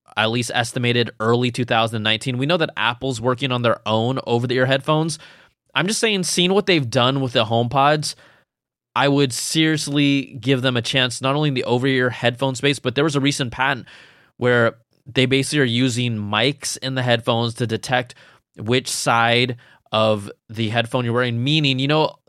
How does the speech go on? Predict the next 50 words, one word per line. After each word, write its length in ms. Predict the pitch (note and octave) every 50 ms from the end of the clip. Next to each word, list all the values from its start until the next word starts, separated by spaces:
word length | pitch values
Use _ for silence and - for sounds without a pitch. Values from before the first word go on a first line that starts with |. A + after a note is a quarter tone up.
| _ -
that 300 | - A#2 D3+ D#3 D#3 - -
whole 300 | - - - E3+ F#3 F#3
thing 240 | - - F3 F3+ F#3
where 100 | F3+ E3
you 160 | D3 C#3+ C#3
look 240 | B2+ B2+ C#3 C3+ -
at 60 | E3
your 120 | D3 C3+ C3
headphones, 340 | C#3 C#3 - D3+ C#3+ C3
you 40 | B2
have 80 | C3+ A#2+
to 80 | C3
see 160 | A#2+ - B2 A#2
which 180 | A2 A#2+ A#2
side 220 | - - B2 A#2+ A2+
is 120 | G#2 G2
left, 260 | A2 A#2+ A#2+ B2 A#2+
which 140 | A#2 A#2 -
side 200 | - C3+ A#2+ A2+
is 160 | G#2 F#2+ F#2
right, 460 | F#2+ G2+ G#2 A2 A#2 C#3 E3+ F#3+ - _ _ _ _ _ _ _ _ _ _ _ _ _ _ _ _ _ -
and 80 | - B2
you 80 | B2+ C3
have 100 | C3+ B2
to 80 | -
put 160 | A#2 - D3+
'em 80 | C#3+ C3
on 120 | B2+ B2+
your 80 | B2 A2+
head. 360 | A2 A#2+ B2 C3+ D#3 F3 - _ _ _ _ _ _ _ _ _ _ -
I 120 | - D3 D#3+
just 120 | F#3+ -
like 140 | C4 A#3 F#3
the 100 | G#3 G3
idea 300 | D#3+ D3 B2+ D3+ F3+ F3
of 60 | C#3+
just 200 | A#2+ C3+ B2+ - - _ _ _ _ _ _ _ -
popping 340 | - D3+ E3+ F#3+ - F#3+
'em 80 | F3 E3
on 100 | D#3+ D3
my 120 | C#3+ C3+
head, 360 | B2 A#2+ A#2+ A#2+ A#2+ A#2 - _ -
and 100 | A#2+ B2+
it 160 | B2+ A2+ A2+
doesn't 320 | - C#3 A2+ A2 C3 A2 E2
matter. 380 | F#2+ G2 A2+ C3 A#2 F#2+ E2 - _ _ _ _ _ _ _ _ -
It 80 | A#2+ B2+
just 200 | B2+ D3 - - - -
automatically 540 | A2+ B2+ C3+ C3+ C3+ C3+ C3 - B2 B2
knows. 340 | A#2+ B2 B2+ C3 B2+ A#2 A#2+